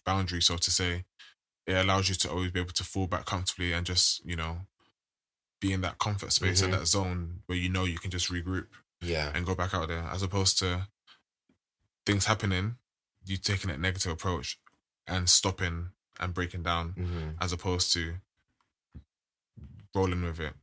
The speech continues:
Speaker 1: and
Speaker 2: Yeah.
Speaker 1: understanding it and not letting it just defeat you, so to say, and just
Speaker 2: Yeah.
Speaker 1: taking ownership of it.
Speaker 2: Mm-hmm.
Speaker 1: Be like, "Cool, that's, yeah, that's what it is, cool.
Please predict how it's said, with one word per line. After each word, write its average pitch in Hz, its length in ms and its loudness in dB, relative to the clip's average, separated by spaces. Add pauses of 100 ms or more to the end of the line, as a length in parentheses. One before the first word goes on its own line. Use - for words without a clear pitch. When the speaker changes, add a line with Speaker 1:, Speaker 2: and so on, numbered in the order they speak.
(100)
Speaker 1:
and 92 100 -2
Speaker 2:
Yeah. 78 220 2
Speaker 1:
understanding 90 540 0
it 82 180 -6 (120)
and 90 100 -6
not 78 180 -6
letting 85 260 -2
it - 80 -8
just - 340 4 (140)
defeat - 300 0
you, 69 100 -6
so 76 140 2
to - 160 -2
say, 80 240 -2 (180)
and 87 120 0
just 92 120 6
Speaker 2:
Yeah. - 20 -2
Speaker 1:
taking 101 200 -2
ownership 87 340 -4
of 69 100 -14
it. 76 120 -12 (260)
Speaker 2:
Mm-hmm. 90 260 -4 (120)
Speaker 1:
Be 80 80 -6
like, - 100 -12
"Cool, 90 140 -4
that's, 90 180 -2
yeah, 101 100 2
that's 104 140 2
what 90 100 -2
it 92 60 2
is, 95 120 6
cool. 90 260 -8